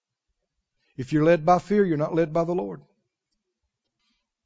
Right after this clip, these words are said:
Should I go to the doctor? Should I not? Should I have the operation? Should I not? I've seen people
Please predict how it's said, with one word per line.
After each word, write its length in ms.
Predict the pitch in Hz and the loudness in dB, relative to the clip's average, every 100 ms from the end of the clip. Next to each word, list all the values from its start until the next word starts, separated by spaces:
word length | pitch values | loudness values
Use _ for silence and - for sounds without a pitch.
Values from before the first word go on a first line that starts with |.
| _ _ _ _ _ - | _ _ _ _ _ -12
Should 280 | - 170 185 | -2 0 0
I 160 | 190 | -2
go 200 | 170 196 | 0 0
to 80 | 208 | 0
the 120 | 202 | -2
doctor? 380 | 202 170 - - | -4 -4 -8 -16
Should 220 | - 156 | -8 -4
I 120 | 165 | -4
not? 300 | 170 165 113 | -4 -4 -8
Should 180 | - 147 | -8 -2
I 160 | 156 151 | -2 -2
have 180 | 165 165 | -4 -4
the 120 | 175 | -4
operation? 680 | 180 175 175 180 185 - 110 | -4 -4 -4 -4 -4 -8 -14
Should 300 | - 139 151 | -8 -6 -4
I 140 | 160 | -4
not? 340 | 160 156 107 - - - 151 | -4 -6 -8 -18 -20 -8 2
I've 240 | 190 180 | 2 2
seen 280 | - 208 196 | -4 -2 0
people 420 | 208 208 233 | -4 -6 -10